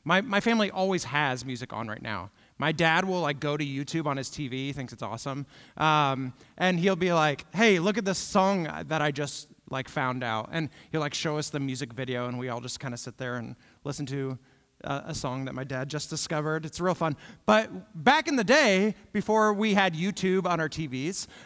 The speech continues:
um, we would throw on a compact disc, and we would just listen to it straight through. And we would always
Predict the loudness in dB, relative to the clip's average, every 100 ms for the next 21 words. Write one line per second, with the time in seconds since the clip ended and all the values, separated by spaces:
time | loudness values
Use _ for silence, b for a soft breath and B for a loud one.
0 | 2 4 4 0 0 2 4 2 2 2
1 | 4 4 2 0 -2 -2 0 2 2 0
2 | -6 -6 -4 -6 -8 -14 B B B 4
3 | 4 4 0 0 0 0 0 0 -2 -4
4 | -6 -6 -4 -4 -4 -8 -8 -10 _ b
5 | b b 0 2 2 2 2 2 4 2
6 | -2